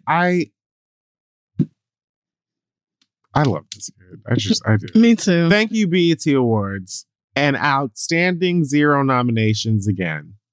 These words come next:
Speaker 1: Black excellence." Oh, look, we do that.
Speaker 2: <laughs>
Speaker 1: Um, someone said to him,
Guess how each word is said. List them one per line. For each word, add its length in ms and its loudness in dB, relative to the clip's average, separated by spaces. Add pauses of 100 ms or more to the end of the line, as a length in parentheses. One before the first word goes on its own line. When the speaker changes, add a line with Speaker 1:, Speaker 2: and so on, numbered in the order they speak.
(140)
Speaker 1:
Black 380 0 (120)
excellence." 960 -12 (800)
Oh, 80 2
look, 260 2 (340)
we 140 2
do 160 2
that. 260 -8
Speaker 2:
<laughs> 40 -20 (960)
Speaker 1:
Um, 840 0 (2750)
someone 420 2
said 220 0
to 100 -2
him, 400 2